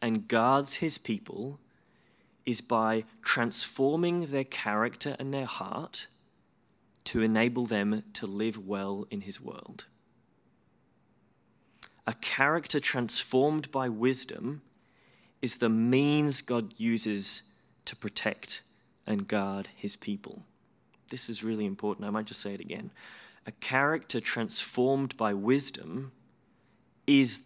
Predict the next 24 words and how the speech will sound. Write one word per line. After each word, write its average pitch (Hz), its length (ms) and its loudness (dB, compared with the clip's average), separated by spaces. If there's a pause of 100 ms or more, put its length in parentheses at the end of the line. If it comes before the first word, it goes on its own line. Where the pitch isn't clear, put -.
the 120 80 -2
precise 139 640 0
means 113 560 0
God 98 360 -4
uses - 760 2 (600)
to - 120 -6
protect - 580 -6
and 101 200 -6
guard 95 340 -8
his - 220 -8
people. - 420 -12 (3250)
What 156 140 -8
that - 180 4
means 127 800 0 (280)
is 123 140 2
that - 180 -2
becoming 156 600 0
wise 117 580 4
and 113 220 0
living 143 400 0
well 104 440 -4 (320)
is 117 180 2
not 127 480 0
about 123 640 0